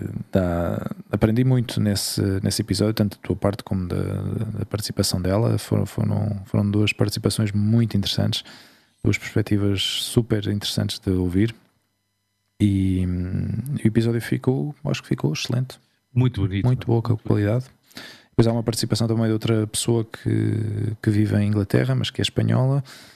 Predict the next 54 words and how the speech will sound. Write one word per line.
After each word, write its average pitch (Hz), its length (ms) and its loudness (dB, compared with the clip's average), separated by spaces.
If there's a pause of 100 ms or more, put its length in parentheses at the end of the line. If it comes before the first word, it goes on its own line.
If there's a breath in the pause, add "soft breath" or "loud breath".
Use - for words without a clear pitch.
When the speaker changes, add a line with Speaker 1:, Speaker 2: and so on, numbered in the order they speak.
(180 loud breath)
Speaker 2:
Uhum. 104 160 -6 (340)
Speaker 1:
Hum, 104 960 0
ficou - 240 2
um 135 40 0
episódio 127 300 0
redondo, 101 300 0
pá. 95 160 -2
Ficou 110 440 0
muito, 113 400 2
muito 110 240 0
interessante. - 400 -2 (560)
Muito, 123 200 4
muito 117 220 2
interessante 101 360 -2
mesmo. - 120 -6
Speaker 2:
É - 20 -6
que, - 160 -6
é 175 40 2
que - 100 0
o 143 40 4
podcast 120 600 0
da, 113 200 4
da 101 100 -2
Rita 113 260 0
é - 40 4
muito 101 160 -8
giro. 101 300 -2
Speaker 1:
É 92 60 -2
muito 87 300 -6
bom 104 160 2
e 117 200 -2
tem - 160 -2
Speaker 2:
E 101 40 4
é - 20 0
muito, 101 280 0
e 110 60 4
é 101 40 2
muito 104 200 0
bem 98 100 2
feito. 101 200 0
Speaker 1:
e - 20 4
é 90 40 4
muito 90 180 -4
bem - 60 -6
Speaker 2:
Está 104 100 0
Speaker 1:
feito. 92 60 0
Speaker 2:
muito 107 160 0
bem 98 120 2
feito. 98 360 -2
Speaker 1:
Muito 104 160 0
bem 98 100 2
Speaker 2:
Sim, 87 80 -2
Speaker 1:
editado. 127 420 2
Speaker 2:
sim. - 200 -14